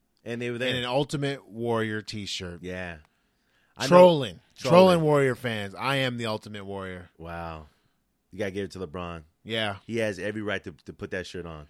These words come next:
Speaker 2: Yeah.
Speaker 1: Every right. He's, it, it's, it's his, it, he's a king.
Speaker 2: K-Love
Speaker 1: He's
Speaker 2: got
Speaker 1: the
Speaker 2: a ring,
Speaker 1: best.
Speaker 2: Brian? K-Love got a ring, Brian.
Speaker 1: Sure did.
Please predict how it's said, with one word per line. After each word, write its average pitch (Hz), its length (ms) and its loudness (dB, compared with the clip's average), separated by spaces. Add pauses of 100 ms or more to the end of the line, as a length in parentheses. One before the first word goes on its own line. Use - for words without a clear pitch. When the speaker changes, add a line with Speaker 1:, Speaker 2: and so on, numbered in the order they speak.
(140)
Speaker 2:
Yeah. 151 200 0
Speaker 1:
Every 110 240 -2
right. 80 300 -10 (380)
He's, 113 260 -4
it, 117 220 -8 (220)
it's, 113 240 -8
it's 101 300 -12
his, 104 140 -10 (140)
it, 104 160 -12 (260)
he's 117 160 -10
a 127 60 -8
king. 147 300 -4 (200)
Speaker 2:
K-Love 160 340 -2
Speaker 1:
He's 123 80 0
Speaker 2:
got 139 100 2
Speaker 1:
the - 40 0
Speaker 2:
a 135 80 6
ring, 117 80 4
Speaker 1:
best. 170 80 -2
Speaker 2:
Brian? 180 200 -4
K-Love 165 420 -4
got 151 160 -8
a 156 40 -8
ring, 170 220 -8
Brian. 131 260 -10
Speaker 1:
Sure 101 200 -10
did. 120 260 -8